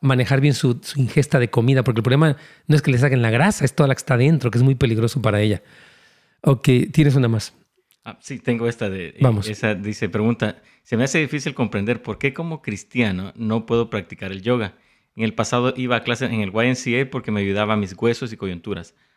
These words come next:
Speaker 2: Ahorita tengo problemas con mis rodillas y dice, me sugieren practicar yoga. ¿Sería bueno verlo aunque sea por YouTube para practicarlo?", dice la hermana.
Speaker 1: <laughs> Carlos ya sabe que voy a contestar yo.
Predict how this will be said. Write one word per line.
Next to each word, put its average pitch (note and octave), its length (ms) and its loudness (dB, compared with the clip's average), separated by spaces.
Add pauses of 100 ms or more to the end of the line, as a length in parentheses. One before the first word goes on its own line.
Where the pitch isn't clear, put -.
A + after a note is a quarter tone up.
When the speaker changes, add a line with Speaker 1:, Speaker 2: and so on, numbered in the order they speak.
(120)
Speaker 2:
Ahorita G2+ 280 -6
tengo A#2 180 0
problemas A2 360 -2
con B2 200 0
mis C#3+ 160 -2
rodillas B2 460 -4 (340)
y A#2+ 280 0
dice, A#2+ 240 -4
me A#2 100 2
sugieren A#2+ 380 0
practicar G#2 560 -4
yoga. F#2+ 320 -2 (420)
¿Sería A2 380 -2
bueno C3+ 340 0
verlo B2 240 0
aunque G#2+ 160 -4
sea A#2 260 -4
por G#2+ 180 0
YouTube B2+ 360 -2
para A#2 200 -2
practicarlo?", A2 640 -6 (100)
dice F#2+ 220 -20
la F#2+ 80 -18
hermana. F#2+ 260 -20 (540)
Speaker 1:
<laughs> - 160 -2 (760)
Carlos C#3+ 240 4
ya C3+ 120 4
sabe C#3 160 4
que C#3 80 4
voy C3 60 4
a B2 40 -2
contestar A#2+ 320 2
yo. A#2 80 0